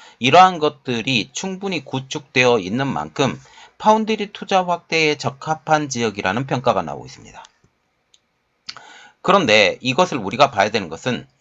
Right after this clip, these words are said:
라피더스에게 어떠한 영향을 미칠 것이냐, 결국 위기로 가지 않을 것이냐라는 분석이죠. 어,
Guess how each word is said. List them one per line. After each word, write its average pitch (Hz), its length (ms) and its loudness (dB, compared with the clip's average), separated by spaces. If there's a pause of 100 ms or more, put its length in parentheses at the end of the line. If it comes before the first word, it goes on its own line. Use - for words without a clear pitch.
(280)
라피더스에게 151 1080 0
어떠한 160 480 2
영향을 98 380 -4
미칠 156 300 -8
것이냐, 135 460 -2 (100)
결국 107 340 -4
위기로 123 360 0
가지 101 360 0
않을 82 200 -2
것이냐라는 104 800 -2
분석이죠. 90 400 -6 (760)
어, 92 220 -2